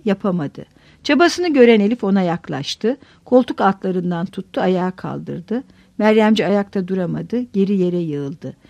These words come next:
Elif yeniden kaldırdı. Birkaç adım yürüttükten sonra bıraktı. Meryemce bu sefer düşmedi.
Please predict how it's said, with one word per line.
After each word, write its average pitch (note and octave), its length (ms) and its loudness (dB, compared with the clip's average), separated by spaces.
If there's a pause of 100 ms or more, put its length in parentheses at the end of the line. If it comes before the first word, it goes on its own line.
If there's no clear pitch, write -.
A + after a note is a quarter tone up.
(200)
Elif D#4 220 -2
yeniden A3+ 440 2
kaldırdı. C#3 680 -12 (300)
Birkaç F4 340 0
adım D4 220 4
yürüttükten C4 580 2
sonra A3 340 0
bıraktı. F3 560 -6
Meryemce A3+ 580 4
bu G#3 60 -4
sefer G3 440 -4
düşmedi. D#3 520 -10